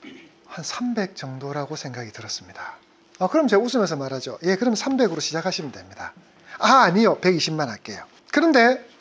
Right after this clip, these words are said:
어떤 분은 딱 봤을 때 그냥 이만 원만 보입니다. 이만 원 이상이 안 보이는 거죠. 그러니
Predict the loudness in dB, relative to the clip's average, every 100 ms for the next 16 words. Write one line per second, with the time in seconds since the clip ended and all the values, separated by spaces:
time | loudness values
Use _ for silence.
0 | 0 2 4 4 6 4 4 2 4 4
1 | 4 2 2 2 4 4 6 6 6 6
2 | 6 4 4 -2 -4 -10 -14 -16 _ -2
3 | 4 6 6 6 6 4 4 2 0 2
4 | 4 4 4 2 -2 -8 _ 0 4 6
5 | 4 2